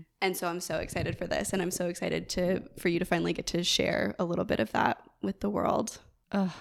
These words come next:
Speaker 2: I know. I feel like it's, like, my baby. It's my
Speaker 1: Mm-hmm.
Speaker 2: actual baby.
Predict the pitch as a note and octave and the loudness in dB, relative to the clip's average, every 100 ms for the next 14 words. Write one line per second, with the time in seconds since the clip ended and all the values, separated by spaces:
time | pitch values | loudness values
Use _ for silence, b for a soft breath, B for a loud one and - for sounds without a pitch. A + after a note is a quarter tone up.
0 | B - F3+ E3 - F3+ - F#3 G3+ G3 | B -2 0 0 -2 -4 0 4 6 6
1 | F#3 - F#3+ - E3 - E3 D#3 E3 - | 2 -2 -4 0 -2 2 2 2 2 0
2 | - - F#3 - - G3+ G3 - F3 - | -2 -6 -8 -6 -4 0 0 2 0 0
3 | E3 - - - - G3 | -2 -2 -4 -6 -6 -6